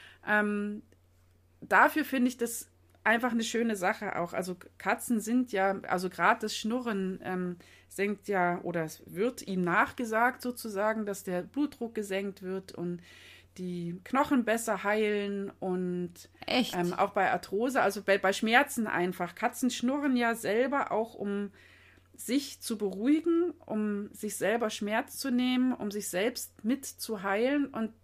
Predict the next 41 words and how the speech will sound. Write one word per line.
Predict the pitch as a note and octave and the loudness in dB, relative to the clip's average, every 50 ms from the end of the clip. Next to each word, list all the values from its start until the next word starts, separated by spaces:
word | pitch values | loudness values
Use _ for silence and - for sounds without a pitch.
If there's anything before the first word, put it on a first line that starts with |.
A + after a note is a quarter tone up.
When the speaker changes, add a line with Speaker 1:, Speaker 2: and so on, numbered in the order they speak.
| _ _ - | _ _ -12
Speaker 1:
dieses | G#3+ G#3+ G3+ G3+ G3 - | -10 -8 -6 -6 -6 -6
Schnurren | - - A3 B3 C4 D#4 C#4+ B3+ | -4 -2 -2 -2 0 2 2 2
hat | B3 A#3 A#3+ - | 2 2 0 -2
eine | A3+ G3 | -4 -4
gewisse | G#3+ G3 G3+ B3 B3+ - C4 A#3+ | -4 -4 -4 -4 -4 -4 -6 -6
Frequenz, | - - A3 G#3+ - - - F#3 G#3 B3+ C#4 D4 - - - - - - - - - - | -4 -6 -6 -6 -6 -4 -2 0 2 2 2 2 0 -4 -10 -12 -14 -20 -20 -20 -12 -6
was | - E3 - - - | -4 -4 -4 0 0
auch | F#3+ G#3+ - | 0 0 0
bei | - - G#3+ G#3 - | 0 0 0 0 0
uns | F#3 G3+ - | -2 -4 -4
Menschen | - F#3 G3 A#3 A#3+ - - A3 G#3 | -2 0 0 0 0 0 -2 -2 -2
eine | G3+ F#3+ | -2 -2
Wirkung | F#3+ G#3 G#2+ A3 - - F3+ F3 D#3+ D#3+ | 0 0 -2 -2 -2 -4 -4 -4 -4 -6
hat. | C#3+ C3+ - - - - - - - - - - - - - | -8 -10 -10 -14 -20 -20 -20 -20 -20 -20 -20 -16 -8 0 4
Speaker 2:
Cool, | G#3 G#3+ G3+ | 6 8 8
das | F#3+ F#3 F#3 | 8 6 6
heißt, | F#3 F3+ F3+ | 6 4 4
ich | G3+ F#3+ - | 2 2 4
sollte | G3 F#3+ F#3 G#3 | 4 4 4 4
mir | F#3+ | 4
in | F#3+ F#3+ | 6 6
meinen | F#3 F3+ F#3 F#3 F3+ | 8 8 8 6 6
Nacken | E3 D#3 - - - G#3 | 6 4 2 2 2 2
mal | F#3+ F#3 F#3 | 4 4 4
eine | E3 F3 F3+ | 4 2 2
Katze | F3 - F3 F3 F3 - - - | 0 -2 -4 -6 -4 -4 -6 -6
legen. | F3+ E3 D#3 D3+ D3 E3 F#3+ A#3 - - - F3+ F3+ F3 - | -4 -2 -2 -2 -2 -2 -4 -6 -6 -8 -8 -8 -6 -2 2
<laughs> | B3 - D#4+ C4+ A3 - - - - - - - - - G5 - - - - E4 - - - - - - - G4 - - F4+ F4+ - - | 10 12 12 12 12 8 -2 -10 -14 -18 -10 -6 -2 0 0 0 0 -2 -4 -4 -4 -2 -4 -6 2 6 6 6 8 8 8 6 6 6
Aber | F#3+ G3 G3 | 4 4 8
dann, | F#3+ G3+ G3+ G#3+ | 8 8 8 8
Speaker 1:
Genau. | G3 F3+ | 8 8
Speaker 2:
aber | E3+ G#3 G3+ G#3+ | 8 8 8 8
dann | A3 A3 | 8 8
nicht | A3+ A#3 G#3+ - | 8 8 6 6
Speaker 1:
Ja. | G#3+ B3 | 8 8
Speaker 2:
zu | B3+ | 10
fest | G#3+ A#3+ A#3 A3+ A#3 - - | 12 12 10 10 10 8 6
zurücklehnen, | - A3+ G3+ B3+ B3 B3 A3+ G3 F#3 F#3+ G3 G#3 G3+ F#3 | 6 8 8 6 6 6 6 8 10 10 10 8 6 6
weil | F3+ E3+ E3+ | 4 4 4
sonst, | F3+ F#3 F3+ F3+ F3+ - - | 2 2 0 0 0 -2 -2
äh, | F3+ F3+ F#3 | 0 0 0